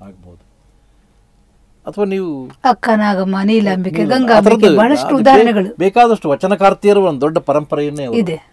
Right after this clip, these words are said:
Speaker 1: ಇದೆ. ಅವರೆಲ್ಲರಿಗೂ ಕೂಡ ಆಕೆ, ಅವರು ಬಸವಣ್ಣನವರು ತೋರಿಸಿದಂಥ ಗೌರವ, ಅಕ್ಕರೆ, ಅವ್ರ ಮೇಲೆ ಇಟ್ಟಂಥ ವಿಶ್ವಾಸ, ಅದು ಬಹಳ ಮುಖ್ಯ, ನಂಬಿಕೆ,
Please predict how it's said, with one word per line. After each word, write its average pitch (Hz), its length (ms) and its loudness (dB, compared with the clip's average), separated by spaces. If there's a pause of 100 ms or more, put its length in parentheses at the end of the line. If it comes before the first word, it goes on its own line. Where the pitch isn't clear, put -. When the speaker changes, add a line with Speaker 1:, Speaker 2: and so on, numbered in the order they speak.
(100)
Speaker 1:
ಇದೆ. 101 360 -18 (360)
ಅವರೆಲ್ಲರಿಗೂ 208 520 0
ಕೂಡ 208 220 0
ಆಕೆ, 151 460 2
ಅವರು 123 360 -6
ಬಸವಣ್ಣನವರು 127 560 -8
ತೋರಿಸಿದಂಥ 117 600 -14
ಗೌರವ, 107 640 -10
ಅಕ್ಕರೆ, 107 400 -12 (320)
ಅವ್ರ 127 140 -8
ಮೇಲೆ 131 220 -6
ಇಟ್ಟಂಥ 135 320 -8
ವಿಶ್ವಾಸ, 147 640 -2
ಅದು 110 240 -12
ಬಹಳ 120 200 -12
ಮುಖ್ಯ, 113 280 -18
ನಂಬಿಕೆ, 113 560 -14